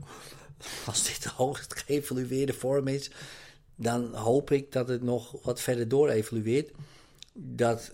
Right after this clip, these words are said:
eh, heb ik wel eens, ja, dat ik daar naar kijk. Maar ook naar mezelf, hè, hoe ik reageer op sommige dingen. Ik denk, "Jeetje man, je bent vierenveertig jaar,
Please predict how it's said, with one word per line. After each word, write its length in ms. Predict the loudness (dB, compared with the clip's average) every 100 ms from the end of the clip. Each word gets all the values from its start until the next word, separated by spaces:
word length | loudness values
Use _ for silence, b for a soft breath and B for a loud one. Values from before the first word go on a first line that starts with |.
| -12
eh, 100 | -12 -10 -12
heb 280 | -10 -2 0
ik 120 | 4
wel 200 | 8 8
eens, 140 | 6
ja, 260 | 4 4 2
dat 160 | 0
ik 140 | 0 0
daar 180 | 0 2
naar 100 | 0
kijk. 360 | 0 -2 -2
Maar 200 | -8 -6
ook 100 | -2
naar 160 | 0 2
mezelf, 580 | 4 6 8 6 2 -12 B B
hè, 140 | -4 0
hoe 200 | 0 2
ik 60 |
reageer 560 | 4 4 2 0 4 4
op 100 | 4
sommige 380 | 0 2 0 0
dingen. 300 | 0 0 -2
Ik 560 | -8 -20 -20 -14 -8
denk, 100 | -6
"Jeetje 600 | -4 2 6 6 6 2
man, 340 | 2 2 0 -2
je 120 | -2
bent 160 | -2 -4
vierenveertig 680 | -4 -2 -2 0 0 0
jaar, 340 | 0 0 0